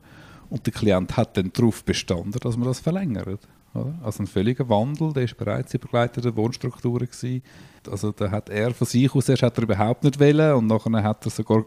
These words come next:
unbedingt gewünscht, dass er kann länger in dem geschützten Rahmen bleiben kann. Oder? Also dort, darum habe ich so wollen anfangen, wir sind jetzt so schon wieder ein bisschen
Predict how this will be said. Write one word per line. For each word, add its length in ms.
unbedingt 440
gewünscht, 520
dass 160
er 260
kann 200
länger 280
in 60
dem 140
geschützten 380
Rahmen 320
bleiben 280
kann. 80
Oder? 100
Also 180
dort, 380
darum 180
habe 140
ich 80
so 140
wollen 160
anfangen, 440
wir 80
sind 140
jetzt 140
so 100
schon 120
wieder 180
ein 40
bisschen 240